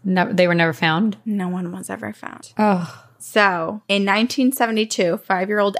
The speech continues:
Speaker 2: Alice Pereira was with her brother in the lobby of a building on Staten Island.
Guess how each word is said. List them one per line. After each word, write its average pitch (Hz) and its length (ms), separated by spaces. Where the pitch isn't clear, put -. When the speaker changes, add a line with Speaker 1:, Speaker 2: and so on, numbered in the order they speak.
Speaker 2:
Alice 190 340
Pereira 196 640
was - 200
with 220 120
her 247 140
brother 214 380
in 196 120
the 190 80
lobby 180 320
of 190 80
a 190 60
building 185 460
on 175 160
Staten - 320
Island. 190 420